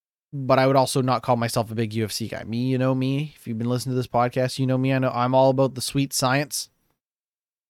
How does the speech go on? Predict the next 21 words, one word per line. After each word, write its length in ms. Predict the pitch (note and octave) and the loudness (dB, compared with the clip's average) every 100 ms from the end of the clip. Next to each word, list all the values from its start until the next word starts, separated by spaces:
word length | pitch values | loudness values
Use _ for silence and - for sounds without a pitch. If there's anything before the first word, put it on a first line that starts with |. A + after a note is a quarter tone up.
| - | -16
of 80 | A2+ | -2
grappling, 400 | C#3+ F#3 A#2+ F2+ _ _ _ _ _ _ _ _ _ _ | 4 4 2 -14 _ _ _ _ _ _ _ _ _ _
pro 160 | D#3 G3+ | 6 8
wrestling, 420 | G#3 F3 - - _ _ _ _ _ - | 8 6 0 -10 _ _ _ _ _ -8
except 240 | - G#3 | -2 0
for 100 | F#3+ | 2
maybe, 560 | F3 D#3+ D#3 D#3 D3+ C3+ | 2 4 4 2 0 0
uh, 140 | C3+ C#3 _ _ | 0 0 _ _
<laughs> 240 | _ _ | _ _
except 200 | - F#3 | -6 -4
for 80 | F#3 | -2
maybe, 340 | C#3+ C3 B2+ - - - - - | 0 0 -2 -4 -18 -20 -20 -4
uh, 160 | A#2+ A#2 | 0 0
A 80 | C#3 | 2
E 160 | C3+ | 2
W 240 | B2+ A#2+ A#2+ | 2 0 -2
Fight 220 | A#2 A2 | -2 -2
Forever. 340 | G#2+ F#2+ - _ _ _ _ _ _ _ _ _ _ | -2 -4 -6 _ _ _ _ _ _ _ _ _ _
But, 640 | C3+ C3 C3 C3 - - - _ _ _ _ _ _ _ _ _ - | -2 4 4 2 -4 -10 -16 _ _ _ _ _ _ _ _ _ -4
you 80 | C#3 | 2
know, 300 | B2 A#2+ | 4 2